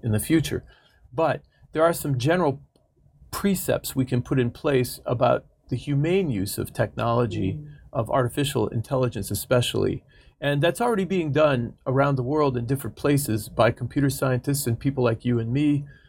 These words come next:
Speaker 1: um, who are concerned with ethics. Uh, just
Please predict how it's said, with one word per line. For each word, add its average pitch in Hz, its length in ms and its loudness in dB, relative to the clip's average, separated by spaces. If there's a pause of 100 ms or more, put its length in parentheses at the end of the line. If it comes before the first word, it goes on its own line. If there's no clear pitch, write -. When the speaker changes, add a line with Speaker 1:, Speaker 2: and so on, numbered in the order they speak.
(220)
Speaker 1:
um, 123 420 0
who 131 200 -2
are 107 180 0 (840)
concerned 131 360 -2
with 110 120 -2
ethics. - 460 0 (420)
Uh, 117 160 0
just 180 280 -2